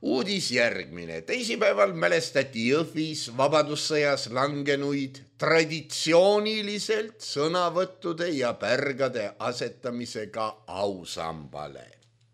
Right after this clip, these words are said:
Sündmuse muutis eriliseks, kus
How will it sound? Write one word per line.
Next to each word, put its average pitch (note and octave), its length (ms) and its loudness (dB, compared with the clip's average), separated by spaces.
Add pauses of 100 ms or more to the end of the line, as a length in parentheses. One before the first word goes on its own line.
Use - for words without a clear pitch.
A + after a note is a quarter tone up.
(840)
Sündmuse A#3 1040 0
muutis D3+ 920 -2
eriliseks, F3+ 1120 2 (420)
kus - 280 -14